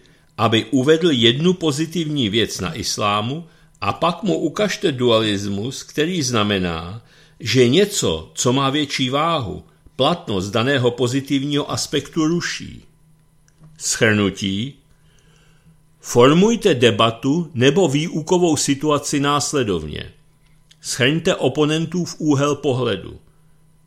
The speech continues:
Používejte kritické myšlení a vycházejte z doktríny islámu, ne z názoru odborníků, ani když se jedná o muslimy. Jediným odborníkem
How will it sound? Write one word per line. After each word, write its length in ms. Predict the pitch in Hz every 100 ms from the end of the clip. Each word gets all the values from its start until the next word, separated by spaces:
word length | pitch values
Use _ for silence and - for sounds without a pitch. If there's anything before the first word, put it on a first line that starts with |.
| _
Používejte 760 | 117 - 139 135 135 135 139
kritické 680 | 120 117 113 123 - - 92
myšlení 720 | 85 90 - 117 123 139 156 -
a 100 | 113
vycházejte 800 | 104 113 139 147 131 151 143 147
z 80 | 127
doktríny 560 | 113 - - 131 131 139
islámu, 720 | 131 - 135 113 95 82 107 _ _ -
ne 260 | 104 131 170
z 80 | 127
názoru 520 | 120 127 123 143 147
odborníků, 960 | 143 139 143 113 92 82 - 78 - - _ -
ani 360 | 107 117 147 185
když 280 | 139 156 -
se 140 | 120
jedná 340 | 123 135 147
o 140 | 143 139
muslimy. 600 | 147 - - 78 67 65 _ _ _ _ _ _
Jediným 580 | 104 113 117 120 120 117
odborníkem 1000 | 123 123 123 147 151 156 156 - 143 151